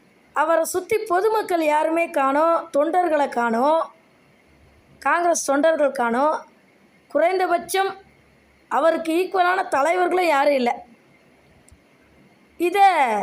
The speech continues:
செல்வ பெருந்தகை, மாநில தலைவர் செல்வ பெருந்தகையும் அதை பெருசா எடுத்துக்கல. ஏன் அதை பெருசா எடுத்துக்கல அப்படின்னா,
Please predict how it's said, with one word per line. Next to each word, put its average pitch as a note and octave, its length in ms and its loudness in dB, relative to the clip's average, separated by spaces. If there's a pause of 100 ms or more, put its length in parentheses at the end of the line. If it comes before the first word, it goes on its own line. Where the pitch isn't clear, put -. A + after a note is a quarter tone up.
(100)
செல்வ E4+ 360 0
பெருந்தகை, C4+ 580 -2
மாநில C#4+ 440 0
தலைவர் C#4 460 0
செல்வ C#4+ 300 -2
பெருந்தகையும் B3+ 840 -2 (380)
அதை A3 240 -2
பெருசா B3 360 -2
எடுத்துக்கல. B3 520 -2 (680)
ஏன் G4 340 2
அதை D#4+ 80 4
பெருசா D4 320 0
எடுத்துக்கல C4+ 680 0
அப்படின்னா, G#3 760 -2